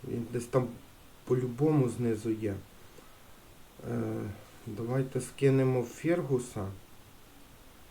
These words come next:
щось. Наприклад, оцих три червоних.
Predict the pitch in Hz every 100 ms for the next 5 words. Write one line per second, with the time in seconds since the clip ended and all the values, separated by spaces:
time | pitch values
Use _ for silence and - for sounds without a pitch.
0 | - - - - - - - - - -
1 | - - 110 - - - - - - -
2 | - - - - - - - - - -
3 | - - 262 - - - - - - -
4 | - - - - - - - 127 113 -
5 | 127 - 127 - - - - 117 113 -
6 | 113 110 113 104 101